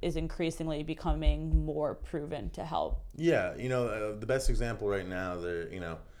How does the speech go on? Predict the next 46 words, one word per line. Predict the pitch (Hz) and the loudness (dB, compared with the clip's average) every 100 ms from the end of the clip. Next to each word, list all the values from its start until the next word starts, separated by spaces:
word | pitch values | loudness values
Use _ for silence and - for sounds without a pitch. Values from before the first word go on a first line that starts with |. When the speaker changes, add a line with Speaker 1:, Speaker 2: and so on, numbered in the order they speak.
| - - - - | -20 -20 -12 -6
Speaker 2:
uh, | - 92 87 85 71 | 0 2 2 0 0
I | |
don't | 87 87 | -2 0
mean | 85 82 | 0 -2
to | - - 82 80 | -4 -4 -4 -4
promote | - 82 82 | -8 -6 -4
a | |
company | 80 80 78 78 | -4 -6 -4 -6
that's | 78 - | -6 -2
not | 87 76 | -2 0
mine, | 123 165 85 80 92 | 2 2 2 -2 -2
but, | 82 80 - | -2 -4 2
uh, | 85 87 - - - - | 8 10 10 8 2 -10
Speaker 1:
<laughs> | - - | -12 4
Speaker 2:
there | 104 | 6
is, | 104 113 110 104 98 | 8 6 6 4 0
um, | 90 92 87 82 78 78 - - | 2 4 2 0 -2 -6 -10 -8
you | 101 | -2
know, | 90 | 0
there's | 82 90 | 2 0
this | 85 82 | 0 2
guy, | 90 87 85 | 4 6 4
Floyd | - 85 82 | 0 0 2
Landis, | 73 73 73 65 - - - | 0 -2 -2 -6 -8 -10 -4
and | 185 | -4
Speaker 1:
Mm. | 170 | -4
Speaker 2:
he | 165 85 82 82 | -4 -4 -2 -2
was, | 78 80 78 76 76 73 73 76 71 | 0 2 2 0 -2 -4 -8 -10 -10
uh, | - 76 73 71 69 71 - - - - - - - | -8 -4 -4 -4 -6 -10 -14 -20 -20 -20 -20 -18 -4
on | 85 80 80 80 80 71 | 0 2 2 0 -2 -4
the | 76 76 | -4 -6
Tour, | - 87 82 | -4 2 2
the | 67 55 | 0 -4
same | - 95 87 | -2 -2 -2
Tour | - 85 | -2 -2
de | 80 | 0
France | - 78 76 - | -2 -2 -2 -4
team | - 80 76 73 | -6 -6 -4 -4
as | 71 | 0
Lance | 73 69 | 0 0
Armstrong | 67 71 71 - 73 71 | -4 -6 -6 -4 -2 0
Speaker 1:
Mm-hmm. | 80 | -2
Speaker 2:
when | 71 | -4
the | 71 | -6
whole, | 69 73 71 71 71 69 | -4 -2 0 -2 -2 -4
uh, | 73 73 71 71 | -4 -4 -4 -6